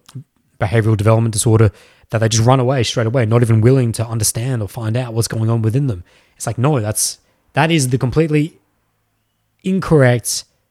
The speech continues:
destined to keep you as a boyhood psychological, psychological being for the rest of your life.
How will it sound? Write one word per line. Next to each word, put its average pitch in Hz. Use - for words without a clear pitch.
destined 120
to 131
keep -
you 131
as 120
a 110
boyhood 117
psychological, 107
psychological 117
being 101
for 101
the 104
rest 104
of -
your 107
life. 117